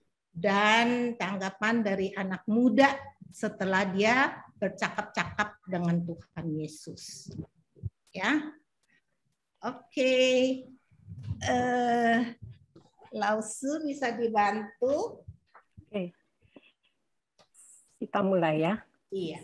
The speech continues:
Speaker 2: Suatu hari, seorang pemuda yang kaya datang kepada Yesus. Dia memiliki sebuah pertanyaan yang sangat penting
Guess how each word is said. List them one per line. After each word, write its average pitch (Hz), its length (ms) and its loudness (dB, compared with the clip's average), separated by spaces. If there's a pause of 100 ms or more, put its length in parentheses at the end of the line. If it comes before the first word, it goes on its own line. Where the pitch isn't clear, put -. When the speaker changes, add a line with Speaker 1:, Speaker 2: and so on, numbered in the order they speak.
Speaker 2:
Suatu 202 320 4
hari, 233 720 4 (300)
seorang 208 480 2
pemuda 202 600 4
yang 196 340 4
kaya 202 480 4
datang 214 560 0
kepada 160 400 -4
Yesus. 175 560 4 (1300)
Dia 262 140 10
memiliki 202 680 8
sebuah 190 400 2
pertanyaan 180 720 0
yang 185 180 2
sangat 247 760 6
penting 156 480 0